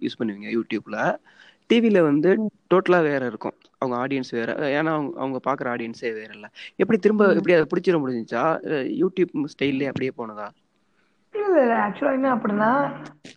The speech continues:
Speaker 1: ம்.
Speaker 2: YouTube வந்து பாக்குறது பாத்தீங்கன்னா, கம்ப்ளீட்டா யூத் ஒரு கேட்டகரி.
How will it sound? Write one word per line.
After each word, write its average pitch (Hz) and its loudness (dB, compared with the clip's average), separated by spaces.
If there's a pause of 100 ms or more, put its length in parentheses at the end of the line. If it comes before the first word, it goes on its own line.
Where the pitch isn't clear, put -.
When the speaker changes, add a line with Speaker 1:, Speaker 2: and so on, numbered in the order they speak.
(160)
Speaker 1:
ம். 240 0
Speaker 2:
YouTube 330 6
வந்து 285 6
பாக்குறது 254 4
பாத்தீங்கன்னா, 254 2
கம்ப்ளீட்டா 254 4
யூத் 269 4
ஒரு 240 4
கேட்டகரி. 240 0